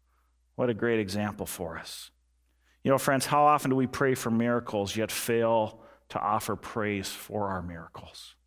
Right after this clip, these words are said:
How often do we enjoy the gifts but fail to thank the giver? What an incredible model of praise that we have here in this leper.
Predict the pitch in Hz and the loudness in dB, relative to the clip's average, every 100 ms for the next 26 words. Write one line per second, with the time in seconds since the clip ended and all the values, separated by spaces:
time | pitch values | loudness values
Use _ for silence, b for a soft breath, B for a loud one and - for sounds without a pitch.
0 | _ _ _ _ _ _ _ _ _ _ | _ _ _ _ _ _ _ _ _ _
1 | _ _ _ - 143 143 147 139 135 131 | _ _ _ 4 6 6 6 4 4 4
2 | 123 104 113 123 120 113 101 127 113 - | 4 2 4 4 4 2 2 4 4 0
3 | - 104 - 120 117 107 107 113 113 - | -4 -4 0 2 2 2 -2 -2 -2 -2
4 | 98 92 87 80 82 _ _ _ _ _ | -6 -4 -6 -10 -18 _ _ _ _ _
5 | _ _ _ _ _ B B - _ _ | _ _ _ _ _ B B -12 _ _
6 | _ _ _ _ _ _ _ - 127 123 | _ _ _ _ _ _ _ -6 -2 -2
7 | 117 139 127 117 113 117 117 110 101 95 | 0 0 2 4 4 4 4 4 0 -2
8 | - 120 113 101 92 95 101 98 101 92 | -2 0 2 0 -2 -4 -2 0 -2 -4
9 | 98 87 87 90 - 87 - - | -6 -4 -4 -6 -8 -10 -10 -20